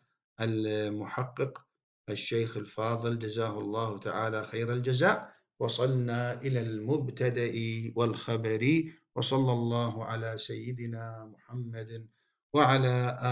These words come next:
آله وصحبه وسلم، خير من يبتدأ بالصلاة عليه ويختم.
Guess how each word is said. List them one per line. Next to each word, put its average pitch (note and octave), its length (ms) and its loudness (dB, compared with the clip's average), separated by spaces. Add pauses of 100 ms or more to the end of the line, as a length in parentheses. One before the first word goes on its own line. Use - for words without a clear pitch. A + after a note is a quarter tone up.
(120)
آله A2+ 640 -4
وصحبه A#2+ 1000 -4
وسلم، C3+ 760 2 (840)
خير C#3 680 2 (180)
من E3+ 280 6
يبتدأ D3+ 760 4
بالصلاة B2 680 2
عليه A#2 1000 0
ويختم. A#2 800 2